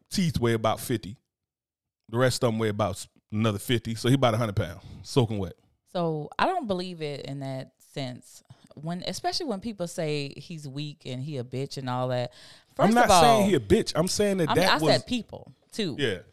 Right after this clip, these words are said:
Speaker 2: You know, you
Speaker 1: I'm,
Speaker 2: saying
Speaker 1: I ain't
Speaker 2: he's
Speaker 1: talking
Speaker 2: weak
Speaker 1: about people.
Speaker 2: and
Speaker 1: I'm not
Speaker 2: people
Speaker 1: saying it's
Speaker 2: saying
Speaker 1: weak.
Speaker 2: he's
Speaker 1: I'm
Speaker 2: weak.
Speaker 1: saying that that's like,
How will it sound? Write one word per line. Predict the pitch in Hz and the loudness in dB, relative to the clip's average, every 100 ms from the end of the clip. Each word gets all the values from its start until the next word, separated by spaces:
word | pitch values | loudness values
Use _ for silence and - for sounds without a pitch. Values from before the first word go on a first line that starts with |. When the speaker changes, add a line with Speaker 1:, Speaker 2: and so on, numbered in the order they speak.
| - | -12
Speaker 2:
You | 165 | -4
know, | 151 135 | -2 -2
you | 160 | 0
Speaker 1:
I'm, | 214 | 0
Speaker 2:
saying | 240 | 4
Speaker 1:
I | 208 | 4
ain't | 220 | 4
Speaker 2:
he's | |
Speaker 1:
talking | 220 175 - | 2 2 2
Speaker 2:
weak | |
Speaker 1:
about | 135 117 | 0 2
people. | 151 113 98 | 0 0 0
Speaker 2:
and | 180 | 2
Speaker 1:
I'm | |
not | 208 196 | 2 0
Speaker 2:
people | 190 | 0
Speaker 1:
saying | - | 2
it's | 175 160 | 2 2
Speaker 2:
saying | 139 | 0
Speaker 1:
weak. | 139 | 0
Speaker 2:
he's | |
Speaker 1:
I'm | 170 | -2
Speaker 2:
weak. | 185 | -2
Speaker 1:
saying | 196 175 | -2 -2
that | 151 135 | -2 -4
that's | 147 - | -4 -2
like, | 139 110 | -4 -4